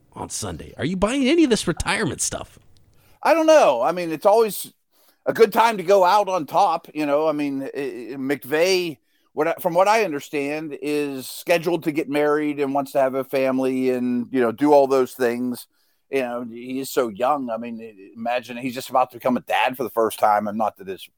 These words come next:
Speaker 2: wife or fiance is pregnant or anything, but that's the plans from what I understand. Or is he just saying to, you know, Stan Kroenke,
Speaker 1: <laughs> Right.
Speaker 2: "You sh-, probably should make me the highest paid coach in the league. You know,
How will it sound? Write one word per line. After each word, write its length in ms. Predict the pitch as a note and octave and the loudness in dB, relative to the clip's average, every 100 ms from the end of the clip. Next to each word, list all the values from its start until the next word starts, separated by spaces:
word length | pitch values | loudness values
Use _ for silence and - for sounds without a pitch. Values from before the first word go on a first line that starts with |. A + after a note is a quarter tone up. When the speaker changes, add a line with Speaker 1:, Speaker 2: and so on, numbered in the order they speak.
| _ | _
Speaker 2:
wife 340 | D#2+ G2+ F#2+ | 0 0 0
or 220 | G2 E2+ - | -6 -8 -8
fiance 380 | G#2 F#2+ G2 F2+ | -2 -2 -2 -8
is 80 | - | -6
pregnant 360 | A2+ A2 G2+ | -4 -4 -6
or 80 | F#2 | -10
anything, 280 | F#2+ G2+ A#2+ | -10 -8 -6
but 120 | A#2 | -2
that's 180 | G#2+ - | -2 -4
the 60 | - | -4
plans 420 | A2+ G2 G2 F#2 | 0 0 -2 -6
from 140 | G2+ | -2
what 100 | F#2 | 0
I 80 | F2+ | 0
understand. 580 | F2+ - F#2 F#2 G#2 C#3 _ - - - - - | -2 -8 -4 0 0 -2 _ -20 -20 -20 -4 6
Or 480 | A#3+ A3+ G#3+ G#3 F#3+ | 10 10 10 8 4
is 120 | E3+ | 2
he 140 | G#3+ F#3+ | 0 -4
just 220 | F3+ - | -2 2
saying 460 | F3+ F3 E3 D3 - | 2 2 -2 -8 -6
to, 300 | D#3 D3+ C#3 C#3+ | -2 -2 -2 -6
you 80 | |
know, 80 | B2+ | -8
Stan 320 | - D3+ C#3 | -6 -4 -4
Kroenke, 880 | - C#3+ D3 - B2+ A#2+ A2+ - C3+ | 0 0 0 -2 -8 -6 -6 -4 -4
Speaker 1:
<laughs> 40 | A2+ | -4
Right. 240 | A2 - | -10 -8
Speaker 2:
"You 120 | D4+ E4 | -4 -4
sh-, 80 | - | 2
probably 420 | C4 A#3 G#3 G3 | 4 6 4 2
should 220 | - E3 | -2 0
make 180 | D#3 C#3+ | 2 2
me 140 | C#3+ C3+ | 0 -2
the 140 | B2+ | 2
highest 320 | B2+ A#2+ - | 2 0 0
paid 240 | C3+ A2 - | 0 0 0
coach 320 | A2 G2+ A2 | 0 0 -6
in 80 | G2 | -6
the 80 | |
league. 440 | G2 G2 D#2+ - - | -2 -2 -4 -14 -8
You 120 | C3+ | -4
know, 160 | G#2+ | -4